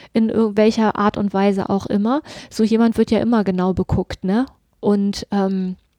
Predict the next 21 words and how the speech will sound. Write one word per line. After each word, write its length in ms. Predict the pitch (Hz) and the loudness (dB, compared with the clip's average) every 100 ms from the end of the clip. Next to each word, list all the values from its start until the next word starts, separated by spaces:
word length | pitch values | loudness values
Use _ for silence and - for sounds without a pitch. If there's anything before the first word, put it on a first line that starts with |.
| - | -12
ich 160 | 208 | -10
glaube, 640 | - 196 220 240 240 247 254 _ _ _ _ _ _ _ _ _ - | -4 -2 2 4 4 2 -2 _ _ _ _ _ _ _ _ _ -6
wenn 180 | - 202 | -2 0
ich 140 | 208 - | -2 -2
mir 100 | 208 | -2
jetzt 160 | 202 | -2
vorstelle, 680 | - 208 233 - 233 226 226 - - - - | -2 -2 0 0 0 2 0 -2 -16 -20 -6
wenn 160 | 214 208 | -2 0
der 100 | 202 | 2
Laschet 640 | 196 233 - 302 294 - - | 2 0 0 0 -2 -8 -12
Kanzler 520 | - 240 - 277 262 | -8 -8 -4 -2 0
geworden 600 | 254 240 240 254 254 247 | -2 0 0 0 0 2
wäre, 500 | 254 262 277 285 311 - - - - - | 2 2 2 0 -2 -4 -12 -18 -6 0
der 80 | 208 | 0
hätte, 560 | 202 220 - 233 233 - - _ 190 - _ _ _ _ - - _ _ _ _ _ _ _ _ _ - | 2 -2 0 0 -2 -4 -12 _ -20 -20 _ _ _ _ -20 -20 _ _ _ _ _ _ _ _ _ -10
der 200 | - 214 | -4 0
wäre 320 | 226 233 214 | 2 0 -2
dann 180 | 220 226 | -2 -2
nicht 220 | 240 - - _ _ _ _ _ _ - _ _ _ | -4 -6 -16 _ _ _ _ _ _ -20 _ _ _
als 220 | 226 - | -2 -2
Knuddelpüppchen, 1000 | - 247 277 277 302 285 - 294 294 311 | -4 2 2 2 -2 -4 -4 -4 -4 -10